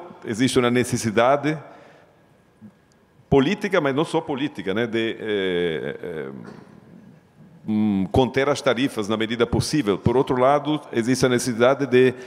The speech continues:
viabilizar investimentos que aumentem a confiabilidade do sistema. E existem, é,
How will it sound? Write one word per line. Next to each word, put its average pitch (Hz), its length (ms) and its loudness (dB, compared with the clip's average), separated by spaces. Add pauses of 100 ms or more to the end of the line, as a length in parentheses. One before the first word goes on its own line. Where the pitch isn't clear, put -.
(240)
viabilizar 123 680 4
investimentos 117 1000 0
que - 100 0
aumentem 110 380 2
a 117 40 0
confiabilidade 120 680 0
do 117 140 -4
sistema. 90 560 -2 (600)
E 139 180 0
existem, 127 840 4
é, 95 640 0